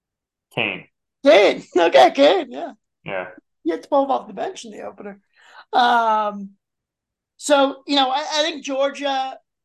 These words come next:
Speaker 2: is on the up and up, um, from years past. Um, but I still think they're kinda a year away, probably. Um,
Speaker 1: Abdur, Abdur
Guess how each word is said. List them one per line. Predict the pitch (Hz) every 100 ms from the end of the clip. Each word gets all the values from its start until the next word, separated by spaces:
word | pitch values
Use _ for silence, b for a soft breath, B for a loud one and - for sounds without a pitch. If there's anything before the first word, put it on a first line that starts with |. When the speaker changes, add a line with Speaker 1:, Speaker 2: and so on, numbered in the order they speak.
| _ _ _ _ _ _ _ _ _ _ _ _ _ -
Speaker 2:
is | 277 -
on | 262 294 311
the | 294 294
up | 285 -
and | 285
up, | 311 381 - _ _ _ _ _ _ _ _ -
um, | 226 214 - 202
from | - 247
years | 233 233 226
past. | - 202 233 339 - - _ _ _ _ _ _ _ -
Um, | 214 196 185 180 180 _ _ -
but | 254
I | 240
still | - - 269
think | 240 262 226
they're | 220
kinda | 208 220 220 196 - -
a |
year | 226 202 208 196 185 185 - _ -
away, | 202 - - - _ _ _
probably. | - - - - 277 - _ _ _ _ _ -
Um, | 135
Speaker 1:
Abdur, | - 156 -
Abdur | 131 123 151